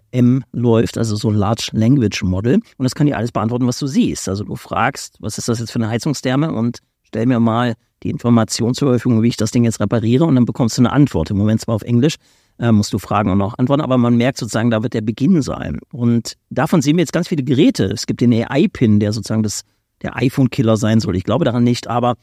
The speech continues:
man sieht sehr, sehr viele Leute draußen machen sich relativ viele Gedanken, wie wir zukünftig mit unserem Wissen am Körper interagieren werden. Und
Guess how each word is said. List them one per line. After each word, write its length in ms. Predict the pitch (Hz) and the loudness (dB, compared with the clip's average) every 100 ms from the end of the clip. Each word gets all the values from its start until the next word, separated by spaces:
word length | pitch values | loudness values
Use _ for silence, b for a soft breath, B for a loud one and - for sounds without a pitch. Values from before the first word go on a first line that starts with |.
| _ _ | _ _
man 180 | 123 117 | -2 0
sieht 340 | 123 180 - _ | 0 -4 -6 _
sehr, 320 | - 143 170 | -4 0 2
sehr 100 | 160 | 0
viele 180 | - 113 | 0 0
Leute 260 | 107 113 | 2 0
draußen 260 | 123 107 117 | -2 -2 2
machen 240 | 113 123 | 2 2
sich 160 | 107 104 | -2 0
relativ 340 | 110 123 117 | 0 -2 -4
viele 260 | - 220 151 | -4 -2 0
Gedanken, 460 | 101 90 120 151 107 | 0 -2 -2 -2 -2
wie 140 | 117 | -2
wir 100 | 120 | -4
zukünftig 880 | - - - - 120 120 - 143 - | -4 -10 -14 0 2 2 2 0 2
mit 140 | 117 | 0
unserem 400 | 117 117 117 110 | 0 0 0 0
Wissen 380 | 143 - 151 160 - _ | -2 0 -2 -2 -6 _
am 320 | - 131 156 - | -4 0 0 0
Körper 580 | 143 127 139 - 117 117 _ _ | 0 0 2 0 0 -2 _ _
interagieren 800 | 131 127 110 104 120 151 120 107 | -12 -6 -4 -2 0 2 2 2
werden. 300 | 76 - - _ _ _ _ _ | -2 -6 -12 _ _ _ _ _
Und 440 | - 110 120 127 | -4 2 4 2